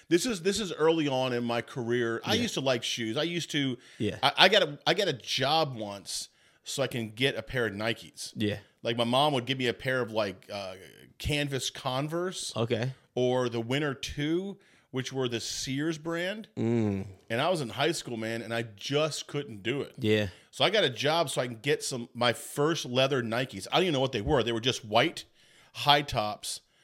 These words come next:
Speaker 1: with the white swoosh.
Speaker 2: Kinda like
Speaker 1: And
Speaker 2: mine, but high top? They
Speaker 1: and
Speaker 2: might have
Speaker 1: may-,
Speaker 2: been Air
Speaker 1: may-,
Speaker 2: Force Ones.
Speaker 1: maybe. I, but I don't know. And then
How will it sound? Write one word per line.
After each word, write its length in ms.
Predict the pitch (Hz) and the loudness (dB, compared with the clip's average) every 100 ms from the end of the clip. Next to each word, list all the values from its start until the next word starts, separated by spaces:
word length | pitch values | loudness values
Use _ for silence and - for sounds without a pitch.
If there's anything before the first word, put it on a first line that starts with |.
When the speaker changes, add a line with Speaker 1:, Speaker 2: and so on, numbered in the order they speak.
| - - | -16 -4
Speaker 1:
with 160 | 123 | -4
the 60 | 113 | 2
white 280 | 107 135 135 | 4 4 4
swoosh. 560 | - 139 143 139 - - _ _ _ _ _ - | -2 0 -2 -4 -8 -12 _ _ _ _ _ 4
Speaker 2:
Kinda 120 | 147 | 6
like 80 | 139 | 8
Speaker 1:
And 60 | |
Speaker 2:
mine, 200 | 117 143 | 8 10
but 80 | 143 | 10
high 120 | 113 120 | 8 6
top? 300 | 185 196 _ _ _ _ | 4 0 _ _ _ _
They 60 | - | 6
Speaker 1:
and 40 | |
Speaker 2:
might 60 | 151 | 8
have 60 | 208 | 10
Speaker 1:
may-, 40 | |
Speaker 2:
been 80 | 143 | 10
Air 60 | 131 | 8
Speaker 1:
may-, 40 | |
Speaker 2:
Force 160 | 139 120 | 8 6
Ones. 320 | 143 113 113 | 4 4 2
Speaker 1:
maybe. 400 | 127 160 147 110 | 4 6 4 2
I, 120 | 131 | 0
but 100 | - | 4
I 80 | 185 | 4
don't 100 | 202 | 6
know. 200 | 190 175 - - - _ | 4 2 -4 -20 -20 _
And 140 | 165 175 | 0 4
then 320 | 202 190 | 2 2